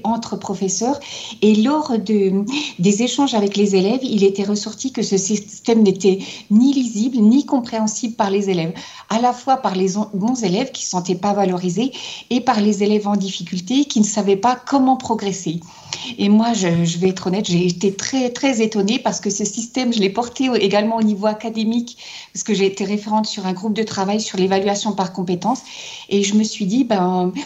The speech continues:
au cours des cinq dernières années, on ne s'était jamais interrogé s'il était vraiment compréhensible et lisible par les élèves.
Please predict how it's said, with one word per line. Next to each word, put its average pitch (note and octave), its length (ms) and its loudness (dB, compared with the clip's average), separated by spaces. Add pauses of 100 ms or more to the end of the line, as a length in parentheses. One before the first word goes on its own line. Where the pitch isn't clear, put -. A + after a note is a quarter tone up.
(120)
au G3 80 -4
cours G#3+ 180 -2
des G#3 100 4
cinq B3 260 0
dernières A3 340 0
années, G3+ 200 0
on A3+ 80 4
ne G#3+ 40 6
s'était G3 340 0
jamais B3 280 2
interrogé G#3 540 -2
s'il F#3+ 240 -2
était F3+ 180 2
vraiment G#3+ 320 2
compréhensible A3 680 -2
et G3 60 6
lisible A3 360 0
par G3+ 160 0
les F#3+ 200 2
élèves. E3+ 280 0